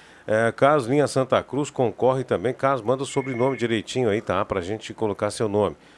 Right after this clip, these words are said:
Ele disse que é de Linha Santa Cruz, ótima semana a todos, mas não, não mandou o nome completo. Valdocir Melo,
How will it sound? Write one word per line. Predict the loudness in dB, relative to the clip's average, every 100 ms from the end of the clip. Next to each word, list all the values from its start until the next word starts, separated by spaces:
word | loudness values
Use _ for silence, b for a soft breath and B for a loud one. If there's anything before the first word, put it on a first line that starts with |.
| B -16
Ele | -12 -12
disse | -10 -6
que | -4
é |
de | -4
Linha | -2 -2
Santa | -2 -2 -2 -2
Cruz, | -2 0
ótima | 0 0 -2
semana | -2 0 0
a | 0
todos, | -2 0
mas | -2 0
não, | 0 2 0
não | 0 0
mandou | 0 0 0
o |
nome | 0 -2
completo. | -2 -2 0 0 -2 0
Valdocir | 0 2 0 0 2
Melo, | 2 2